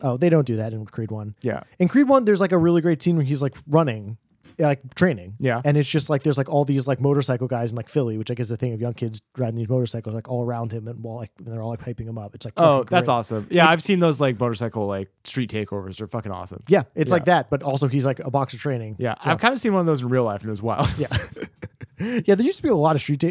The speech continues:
Speaker 1: I mean, there's still a lot of street takeovers in L A.
Speaker 2: Yeah.
Speaker 1: There was, like, a stretch where there were, like, a lot of 'em.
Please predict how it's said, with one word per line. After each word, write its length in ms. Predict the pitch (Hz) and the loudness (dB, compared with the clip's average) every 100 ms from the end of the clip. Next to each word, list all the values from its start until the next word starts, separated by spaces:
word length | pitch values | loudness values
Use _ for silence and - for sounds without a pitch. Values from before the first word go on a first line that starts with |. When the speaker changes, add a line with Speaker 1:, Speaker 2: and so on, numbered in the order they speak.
| 151 | 4
Speaker 1:
I 20 | |
mean, 120 | 170 | 4
there's 100 | 196 | 4
still 220 | - 240 208 | 4 4 4
a 20 | |
lot 100 | 156 | 2
of 60 | 120 | -2
street 220 | - 156 | -4 0
takeovers 440 | 156 139 127 120 | 0 0 -2 -2
in 80 | 123 | -2
L 180 | 120 120 | -2 -4
A. 260 | 113 101 - | -4 -8 0
Speaker 2:
Yeah. 320 | 147 123 98 - | 2 2 0 2
Speaker 1:
There 160 | 147 | 4
was, 100 | 247 | 4
like, 100 | 220 | 4
a 180 | 165 127 120 | 4 0 -8
stretch 300 | - 170 143 | -2 0 2
where 60 | 139 | 2
there 80 | |
were, 80 | 131 | 0
like, 80 | 113 | -2
a 40 | |
lot 300 | 107 120 226 | -4 -4 -4
of 80 | 196 | -6
'em. 200 | 113 156 | -12 -12